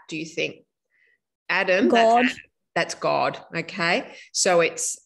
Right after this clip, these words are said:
Speaker 1: you know, the connection between God and humanity could be a
Speaker 2: Mm.
Speaker 1: symbol of that. It could be,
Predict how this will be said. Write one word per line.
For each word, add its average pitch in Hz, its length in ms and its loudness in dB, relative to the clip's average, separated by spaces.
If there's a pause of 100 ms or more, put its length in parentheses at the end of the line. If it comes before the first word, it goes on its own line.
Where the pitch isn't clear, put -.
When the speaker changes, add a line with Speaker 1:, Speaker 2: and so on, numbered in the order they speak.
(200)
Speaker 1:
you 175 140 -2
know, 160 200 -2
the 160 80 -4
connection 175 680 -8
between 165 680 -6 (220)
God 165 520 0 (460)
and 151 360 -2
humanity 190 1080 -4 (640)
could 170 180 -6
be 156 120 -6
a 151 40 -6
Speaker 2:
Mm. 254 180 2
Speaker 1:
symbol 233 360 0
of 180 140 -6
that. 196 320 -4 (480)
It - 160 -8
could - 280 -4
be, 160 320 -2